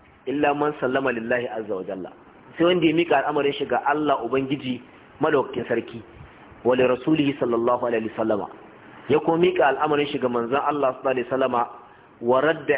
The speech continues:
ilma mashtabaha alaihi ila alimi. Ya mai da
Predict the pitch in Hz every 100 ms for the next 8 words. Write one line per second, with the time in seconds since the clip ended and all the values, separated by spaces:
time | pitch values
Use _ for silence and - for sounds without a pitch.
0 | 127 165 156 147 147 151 - 127 139 139
1 | 123 139 151 135 107 113 107 113 110 90
2 | - - - - - - - 127 151 170
3 | 151